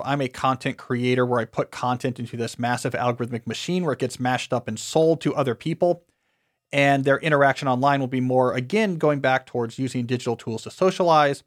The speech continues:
Consuming high quality entertainment or being a part of these long tail social media experiments where you're part of small groups online that share interests, and it's more about interaction and personal development and discovery. So we're gonna move, I think, away from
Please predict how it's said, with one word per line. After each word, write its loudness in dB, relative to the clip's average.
Consuming 0
high 4
quality 2
entertainment 0
or 4
being -2
a 2
part 4
of 0
these -4
long 2
tail 0
social -4
media -6
experiments -6
where -6
you're -2
part 0
of -4
small 4
groups -6
online -2
that -10
share -2
interests, -6
and -6
it's -12
more 0
about -2
interaction 0
and -8
personal -6
development -4
and -10
discovery. 0
So 4
we're 0
gonna 0
move, 4
I 6
think, -4
away 2
from -2